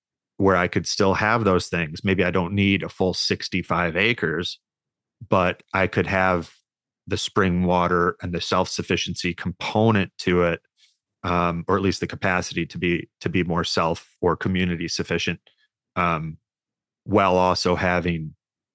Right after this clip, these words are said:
the best of both worlds with, you know, with what's going on in the city." And it was also a good break because I, I don't know how much you guys have picked up or how much I've shared explicitly on the podcast, but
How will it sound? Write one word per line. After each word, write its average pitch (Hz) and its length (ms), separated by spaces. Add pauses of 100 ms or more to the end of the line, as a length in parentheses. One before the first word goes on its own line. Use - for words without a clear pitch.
the 101 80
best 90 320
of 85 80
both 82 240
worlds 80 520
with, 85 280 (220)
you 92 100
know, 82 140
with 85 240
what's 87 180
going 85 220
on 76 140
in 76 80
the 73 80
city." - 360 (520)
And 113 80
it - 20
was 131 120
also 165 280
a 110 60
good 98 180
break 92 400 (420)
because 92 680 (1300)
I, 107 160
I 104 100
don't 117 180
know 104 120
how 101 160
much - 420 (280)
you 98 140
guys 90 280
have - 220
picked - 260
up 82 200
or 82 120
how 98 80
much 90 180
I've 85 140
shared 92 400
explicitly - 720
on 85 100
the 82 80
podcast, 82 640
but 82 180